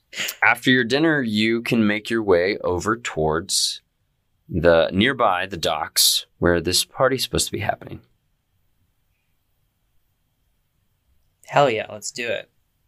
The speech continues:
Speaker 1: Okay. You head on over. There are drinks being passed around.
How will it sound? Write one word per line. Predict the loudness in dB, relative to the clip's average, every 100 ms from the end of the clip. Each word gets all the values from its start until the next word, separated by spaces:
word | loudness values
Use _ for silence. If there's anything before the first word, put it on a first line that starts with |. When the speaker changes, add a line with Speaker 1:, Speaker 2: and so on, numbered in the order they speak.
| _ -4
Speaker 1:
Okay. | 0 0 -2 _ _ _ _ -20 -20 -20 -20 -20 _
You | 2 4 6 4
head | 4 4
on | 2
over. | 0 0 -2 -4 -12 -20 -20 _ _ _ _ _ _ -20 -20 _ _ _ _ _ -8 -8 -8 -6
There | 2 4 4
are | 2
drinks | 0 -2 -2 -4
being | -2 -2 -2
passed | -2 -4 -2 0
around. | 0 0 -2 -2 0 -2 -6